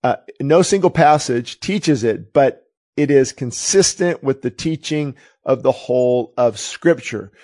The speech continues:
For example, the Father, Jesus, and the Holy Spirit are referred to individually as God, yet the Scriptures elsewhere teach there is only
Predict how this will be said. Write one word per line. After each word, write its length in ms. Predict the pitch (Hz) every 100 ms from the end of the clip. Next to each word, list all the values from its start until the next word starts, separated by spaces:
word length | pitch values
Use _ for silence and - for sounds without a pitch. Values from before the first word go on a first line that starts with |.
| _
For 100 | -
example, 440 | 135 117 127 - 117
the 80 | 107
Father, 560 | - 139 139 135 131
Jesus, 460 | 113 131 131 123 117
and 40 |
the 60 | 120
Holy 160 | 120 117
Spirit 380 | - 123 120
are 80 | 117
referred 560 | 117 110 - 131 135 135
to 160 | 127
individually 760 | - 123 120 110 123 113 127 123
as 300 | 117 120 107
God, 580 | 107 147 175 139 117 113 - - _
yet 240 | 123 117
the 80 | 113
Scriptures 840 | - - 160 185 160 135 120 120 - _
elsewhere 720 | 170 214 180 135 123 120 120 - _ _
teach 400 | - 139 135 -
there 220 | 127 127
is 300 | - 135 127 -
only 600 | 131 127 127 131 127